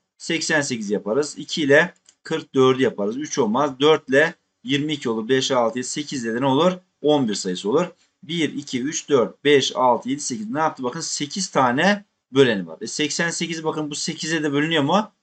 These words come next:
Bölüyoruz on beş. O zaman bu da tau sayısıdır diye ne yaparsınız? Söylersiniz sevgili öğrencim. Evet, beni dinlediğiniz için teşekkür ederim.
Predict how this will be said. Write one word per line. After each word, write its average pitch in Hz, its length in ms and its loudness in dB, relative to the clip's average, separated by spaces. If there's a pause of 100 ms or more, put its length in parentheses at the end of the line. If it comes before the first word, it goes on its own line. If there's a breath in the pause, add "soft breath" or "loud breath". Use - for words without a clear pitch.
(100)
Bölüyoruz 160 320 0
on 139 200 0
beş. 95 180 -6
O 143 80 0
zaman 135 160 -2
bu 139 80 0
da 175 280 4 (260)
tau 156 260 0
sayısıdır 107 520 0
diye 117 120 -2
ne 151 60 2
yaparsınız? 139 680 0 (240)
Söylersiniz 123 800 0 (160)
sevgili 117 360 -2
öğrencim. 98 320 -2
Evet, 123 220 -4
beni 190 160 0
dinlediğiniz 170 320 -2
için 160 140 -8
teşekkür 156 380 -6
ederim. 135 320 0